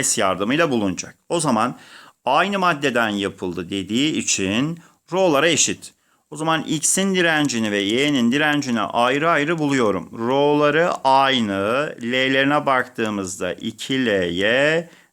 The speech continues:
L şeklinde verilmiş. Kesit alanları da S'e iki S şeklinde verilmiş.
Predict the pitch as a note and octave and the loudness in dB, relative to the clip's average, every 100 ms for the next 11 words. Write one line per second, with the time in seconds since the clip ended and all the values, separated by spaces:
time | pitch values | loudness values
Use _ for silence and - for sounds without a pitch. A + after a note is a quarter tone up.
0 | _ A2 A#2 B2+ B2+ - G2+ - F#2+ F#2 | _ -4 2 2 2 0 -2 -4 -2 0
1 | F2+ A#2 C3 C#3 D3+ - D3+ - C#3 B2+ | 0 0 0 -2 -4 -4 -4 0 0 2
2 | G#2 F#2+ F2+ F#2+ B2 D3 D3 - A#2 - | 2 0 -2 0 0 0 0 -2 -2 0
3 | A2 B2 D3+ E3 - _ _ _ D3 C#3+ | 2 2 2 -2 -8 _ _ _ -8 -2
4 | D#3+ C#3+ - B2 A#2 - A2+ A2 G#2 G#2 | 2 2 2 0 -2 -2 0 2 2 2
5 | G#2 G2+ G2 G2 F#2+ G2+ | 2 0 0 0 -2 -4